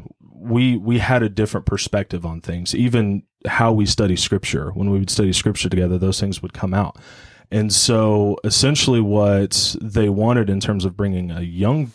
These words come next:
generation in is to accept this sort of non-traditional form of Christianity.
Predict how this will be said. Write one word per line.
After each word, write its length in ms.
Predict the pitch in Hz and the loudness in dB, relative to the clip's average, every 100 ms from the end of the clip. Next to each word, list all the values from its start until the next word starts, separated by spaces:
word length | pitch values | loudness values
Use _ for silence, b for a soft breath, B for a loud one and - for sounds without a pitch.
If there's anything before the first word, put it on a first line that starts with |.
| - | -10
generation 640 | 101 98 90 90 - 92 | -2 0 0 -2 -2 -2
in 240 | 90 87 B B B B B | -2 -4 B B B B B
is 400 | 113 113 104 101 - | 0 2 2 0 -2
to 260 | - 113 | 0 0
accept 1160 | 98 - - - 139 135 107 98 - - - - - _ _ _ | 0 -2 -2 0 2 2 2 0 -4 -6 -6 -10 -16 _ _ _
this 340 | 104 104 104 - | -6 0 0 0
sort 320 | - 104 101 | 0 2 2
of 480 | 95 95 95 - - b b b b b - 107 113 113 | 2 2 -2 -6 -18 b b b b b -6 0 2 4
non-traditional 1120 | 110 104 113 107 101 - 104 98 95 95 98 | 2 0 0 2 2 0 0 0 0 0 -2
form 640 | - - 120 120 107 101 95 | -6 -4 0 2 2 2 0
of 220 | 98 95 | -2 -2
Christianity. 840 | - 98 - 95 113 107 82 - | -2 -4 -2 2 2 2 0 -6